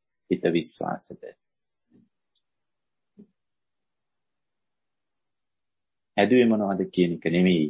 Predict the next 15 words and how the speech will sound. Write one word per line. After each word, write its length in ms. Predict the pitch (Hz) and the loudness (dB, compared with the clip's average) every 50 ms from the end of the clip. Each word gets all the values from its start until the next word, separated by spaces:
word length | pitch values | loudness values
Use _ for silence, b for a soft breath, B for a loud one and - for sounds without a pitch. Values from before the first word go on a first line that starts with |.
| - _ _ | -6 _ _
මේ 220 | 82 87 90 87 | -2 0 0 2
මහ 180 | 90 90 107 110 | 2 2 0 0
පොළවේ. 440 | - - 80 73 71 69 71 - - - _ _ _ _ _ _ _ _ _ _ _ _ _ _ _ _ - | -2 -2 -2 -2 -2 -4 -8 -10 -14 -16 _ _ _ _ _ _ _ _ _ _ _ _ _ _ _ _ -8
හිතේ 240 | 117 - 127 123 117 | -2 2 4 4 4
මොනවද 340 | 104 95 92 90 90 87 87 | 4 2 0 0 0 -2 -2
හදාගෙන 580 | - 85 80 78 78 78 78 76 69 - - | -4 -4 -4 -4 -4 -4 -4 -4 -6 -8 -10
තියෙන්නේ? 420 | - - 69 62 58 60 - 180 - _ _ _ _ _ _ _ _ _ _ _ _ _ _ _ _ _ _ _ - | -12 -8 -8 -8 -8 -10 -12 -18 -20 _ _ _ _ _ _ _ _ _ _ _ _ _ _ _ _ _ _ _ 4
මොන 160 | 95 104 123 139 | 6 6 8 8
විදිහේ 420 | 135 139 131 - 131 120 107 92 | 8 8 8 10 10 8 8 8
හිතක්ද 400 | 95 101 - 170 165 160 143 113 113 | 6 6 6 6 4 4 4 2 2
හදාගෙන 540 | - 110 98 87 90 85 82 80 82 76 78 - | 2 2 2 4 4 4 4 2 0 -4 -6 -8
තියෙන්නේ? 460 | - - 71 67 62 - - - _ _ _ _ _ _ _ _ _ _ _ _ _ _ _ _ _ _ _ _ _ _ _ _ - | -8 -6 -6 -6 -6 -8 -12 -20 _ _ _ _ _ _ _ _ _ _ _ _ _ _ _ _ _ _ _ _ _ _ _ _ -4
මේ 160 | 95 98 98 | 0 0 2
මහ 260 | 92 90 92 90 - - 151 - | 2 2 2 0 0 0 -2 0
පොළවේ 800 | - - 101 101 98 98 98 98 98 92 - - 92 92 92 | 4 4 6 6 6 4 2 2 4 8 8 10 10 10 8